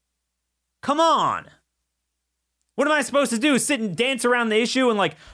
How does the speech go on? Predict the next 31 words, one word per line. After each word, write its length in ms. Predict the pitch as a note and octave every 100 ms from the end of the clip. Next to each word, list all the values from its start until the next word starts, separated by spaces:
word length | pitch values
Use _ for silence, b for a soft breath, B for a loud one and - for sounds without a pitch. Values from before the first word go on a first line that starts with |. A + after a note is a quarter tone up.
| -
"Oh, 120 | B3+
McConnell, 540 | G#3+ - A#3 B3 G#3
McCarthy, 760 | E3+ D#3+ G#3+ A#3+ A3+ F3+ C#3+ b b
Mnuchin." 500 | G3+ G#3+ B3+ - D3+ B
Well, 140 | C4+ D#4
this 160 | E4
guy's 260 | - E4 D4
got 160 | D4 C#4+
the 80 |
veto 340 | A#3+ D4+ B3 G#3+
pen 200 | G#3+ G#3+
and 100 | A3+
he's 220 | C4 - B -
not 160 | B3
only 160 | C#4+ C4+
supporting 480 | - G#3 C#4+ C#4+ G3+
it, 160 | G3+ B B
he 160 | - A#3+
bashes 720 | D3 - C#4 D4 - B3 A3
and 160 | G3+
crushes 560 | - C4+ D4+ - G#3+ - b _
patriots 460 | D4 C#4 A#3 A3+ G#3+
like 200 | A3 G#3
Massey 640 | C#4+ C#4+ - D#3+ C#3+ D3+ _ _ _ _ _ _ _ _ _ _ _ _ -
and 120 | G#3
supports 440 | G#3 - C#4+ C#4
their 160 | - A#3
Never 260 | A#3+ B3 A#3
Trump 300 | B3+ C4 A#3
or 100 | G3+
Rhino, 560 | A3 B3 A#3 A3 F3+